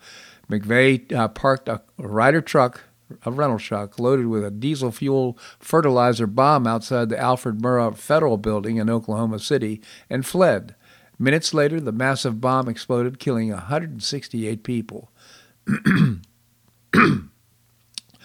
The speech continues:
On June the second, nineteen ninety-seven, McVeigh was convicted of fifteen counts of murder and conspiracy.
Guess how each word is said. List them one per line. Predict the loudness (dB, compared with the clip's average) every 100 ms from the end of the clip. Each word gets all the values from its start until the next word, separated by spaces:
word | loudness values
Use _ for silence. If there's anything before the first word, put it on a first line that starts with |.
| -20 -20 -8 2
On | 2
June | 2 0 0
the |
second, | 4 4 4 2
nineteen | 2 0 0
ninety-seven, | 2 0 2 2 2
McVeigh | -2 0 2 4
was | 2 -2
convicted | -2 -2 -2 -4 -6
of |
fifteen | -4 -2 -2 -4 -4 -4
counts | -2 -2 -2 -4
of | -2
murder | 0 0 -2
and | -2
conspiracy. | -4 -6 -2 -2 -2 -6 -8